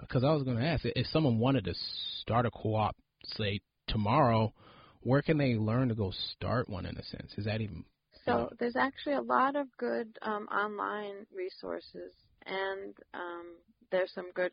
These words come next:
Speaker 2: co-op development organizations.
Speaker 1: Mm-hmm.
Speaker 2: So, um, I'm trying to think what's the best place to send you. Well, if you're interested in worker co-ops, there is a U S Federation of Worker Co-ops,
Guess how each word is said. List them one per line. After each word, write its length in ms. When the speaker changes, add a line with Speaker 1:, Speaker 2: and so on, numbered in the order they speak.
Speaker 2:
co-op 340
development 600
organizations. 840
Speaker 1:
Mm-hmm. 100
Speaker 2:
So, 440
um, 460
I'm 80
trying 160
to 60
think 220
what's 220
the 100
best 280
place 200
to 380
send 160
you. 100
Well, 180
if 120
you're 100
interested 380
in 100
worker 320
co-ops, 380
there 180
is 240
a 100
U 200
S 140
Federation 540
of 100
Worker 320
Co-ops, 380